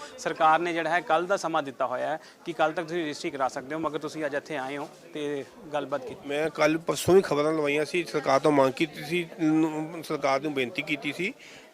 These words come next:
Speaker 2: ਮੇਲੀਆਂ, ਮੇਲਾਂ ਵੀ ਕੀਤੀਆਂ ਸਨ ਮੁੱਖ ਮੰਤਰੀ ਨੂੰ ਵੀ ਇਹਨੂੰ ਇਕੱਤੀ ਮਾਰਚ ਤੱਕ ਵਧਾਇਆ ਜਾਵੇ,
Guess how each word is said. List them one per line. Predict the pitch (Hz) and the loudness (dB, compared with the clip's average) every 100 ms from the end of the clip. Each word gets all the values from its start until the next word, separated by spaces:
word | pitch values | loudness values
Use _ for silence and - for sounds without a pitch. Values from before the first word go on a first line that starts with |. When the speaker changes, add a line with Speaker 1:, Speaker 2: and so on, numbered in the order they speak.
| - 160 | -12 -2
Speaker 2:
ਮੇਲੀਆਂ, | 147 131 147 156 | 0 2 4 4
ਮੇਲਾਂ | 147 139 151 | 6 6 6
ਵੀ | 175 | 4
ਕੀਤੀਆਂ | 165 143 151 147 | 0 -2 -2 0
ਸਨ | 160 | -2
ਮੁੱਖ | 202 165 135 | -2 -6 -4
ਮੰਤਰੀ | 147 135 156 | -4 -4 -2
ਨੂੰ | 165 220 | -2 -2
ਵੀ | - 196 | -2 -2
ਇਹਨੂੰ | 170 180 180 180 | 2 4 2 2
ਇਕੱਤੀ | 196 - 156 175 | -2 -2 -4 -2
ਮਾਰਚ | 165 143 135 | 0 0 0
ਤੱਕ | 175 | 0
ਵਧਾਇਆ | 170 160 120 110 | 4 6 6 4
ਜਾਵੇ, | 110 104 | 2 0